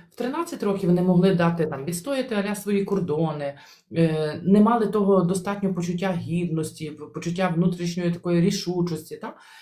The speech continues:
І в нас хтось там, м, не прийняв нас, накричав, осоромив, воно якби, м, прожилося, но ніде не ділося.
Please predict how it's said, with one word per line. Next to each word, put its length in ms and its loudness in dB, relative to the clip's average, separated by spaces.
І 140 -4
в 120 0
нас 300 0
хтось 280 0
там, 380 -2
м, 520 -4
не 100 4
прийняв 540 2
нас, 220 -8
накричав, 760 -4
осоромив, 720 0
воно 460 0
якби, 480 4
м, 720 -4
прожилося, 880 0
но 140 0
ніде 300 2
не 120 0
ділося. 500 -8